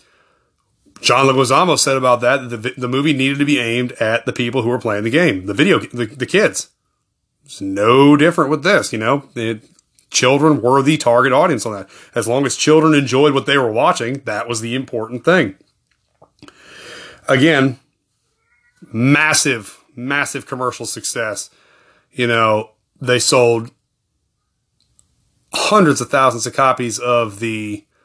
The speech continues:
soundtrack that they did release. You know, V H S tapes, like, D V D re-releases. The franchise,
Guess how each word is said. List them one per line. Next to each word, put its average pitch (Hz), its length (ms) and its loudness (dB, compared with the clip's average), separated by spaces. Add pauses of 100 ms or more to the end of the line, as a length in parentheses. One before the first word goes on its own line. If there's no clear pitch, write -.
soundtrack 135 600 0
that 113 140 -12
they 117 100 -6
did 123 220 -6
release. 139 560 -4 (640)
You 131 120 -2
know, 113 280 4
V 123 280 -2
H 131 200 0
S 139 440 0 (1700)
tapes, 139 300 2
like, 117 360 0
D 139 140 0
V 143 80 0
D 139 140 0
re-releases. 135 600 -2
The 127 80 -4
franchise, 160 760 0